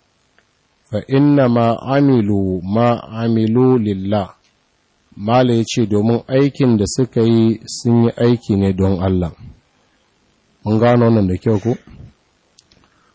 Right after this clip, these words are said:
"Wa arju, wa arju Allah an yaj'alahum jami'an min ahlil janna." Ina roƙon Allah Maɗaukin Sarki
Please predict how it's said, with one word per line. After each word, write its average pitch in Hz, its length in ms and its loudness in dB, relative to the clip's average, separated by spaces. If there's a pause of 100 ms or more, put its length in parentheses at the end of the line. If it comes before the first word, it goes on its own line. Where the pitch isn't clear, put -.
(140)
"Wa 107 200 0
arju, 131 760 4
wa 107 220 -2
arju 131 380 2
Allah 123 560 2
an 117 240 2
yaj'alahum 113 1000 2
jami'an 113 840 0
min 107 340 0
ahlil 107 540 0
janna." 87 300 -2 (1000)
Ina 113 220 4
roƙon 104 320 0
Allah 117 380 2
Maɗaukin 107 520 0
Sarki 113 680 0